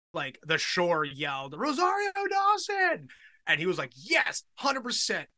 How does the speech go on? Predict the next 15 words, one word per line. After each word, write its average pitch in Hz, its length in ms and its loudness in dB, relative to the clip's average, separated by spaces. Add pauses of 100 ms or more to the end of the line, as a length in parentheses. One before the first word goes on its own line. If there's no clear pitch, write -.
fan 220 220 0
cast 180 320 0
right 175 260 -2
there." 151 300 -4
And 143 120 -6
then 143 120 -6
it 139 100 -10
happened, 180 460 -4 (480)
um, 156 400 4 (180)
with 160 200 -4
her 175 120 -4
body 175 280 -2
of 156 100 -4
work, 147 480 -6
her, 139 160 -10